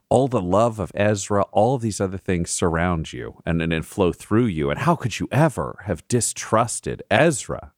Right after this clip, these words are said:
This is a, a hundred and ten percent Ezra. You need to do anything Ezra tells you to do. And she looks at you and says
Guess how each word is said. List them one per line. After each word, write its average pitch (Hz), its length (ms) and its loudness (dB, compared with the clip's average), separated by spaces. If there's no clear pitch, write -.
This 135 160 2
is 123 140 0
a, 107 160 -2
a 107 80 -2
hundred 131 520 0
and 76 160 -8
ten 151 240 0
percent 107 400 -2
Ezra. 101 400 2
You 165 120 2
need 160 160 2
to 95 80 -4
do 73 200 -2
anything 135 580 2
Ezra 95 340 2
tells 90 360 0
you 64 140 -8
to - 140 -16
do. 55 260 -10
And 107 100 -6
she 127 80 2
looks 120 140 2
at - 40 -6
you 117 40 -2
and 104 60 -6
says 95 180 0